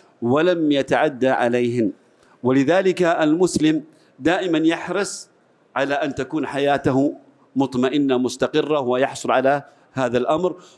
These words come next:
واعلم أن كل ما يصيبك سواء من والديك أو من زوجتك أو من أولادك فإنك تؤجر عليه كما جاء في الحديث.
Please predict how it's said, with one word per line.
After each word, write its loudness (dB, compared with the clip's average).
واعلم -2
أن -2
كل -10
ما -6
يصيبك -8
سواء 0
من 4
والديك 0
أو 2
من 0
زوجتك -4
أو 0
من -2
أولادك 0
فإنك 0
تؤجر 2
عليه 2
كما 2
جاء 2
في -2
الحديث. 0